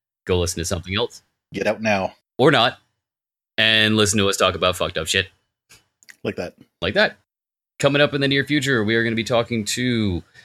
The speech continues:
Speaker 1: uh, actress Rebecca Reinhardt, best known for The Embalmers, Fright Vision, and Sister Krampus. Sister Krampus. Different angle. I like it.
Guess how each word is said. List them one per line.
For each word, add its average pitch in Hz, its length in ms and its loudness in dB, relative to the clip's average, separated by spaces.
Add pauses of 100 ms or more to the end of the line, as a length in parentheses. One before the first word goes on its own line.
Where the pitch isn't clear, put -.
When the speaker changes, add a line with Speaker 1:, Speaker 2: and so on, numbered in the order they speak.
(880)
Speaker 1:
uh, 104 640 0
actress 123 400 -2
Rebecca 117 340 -2
Reinhardt, 127 600 0
best 90 240 -4
known 104 220 -2
for 101 380 -4
The 98 140 -4
Embalmers, 110 760 -2
Fright 110 320 -2
Vision, 120 440 -4
and 90 200 -6
Sister - 380 -6
Krampus. - 720 -6 (280)
Sister - 320 -16
Krampus. - 440 -16 (240)
Different 95 280 -6
angle. 90 180 -10 (200)
I - 60 -14
like 101 160 -6
it. - 80 -16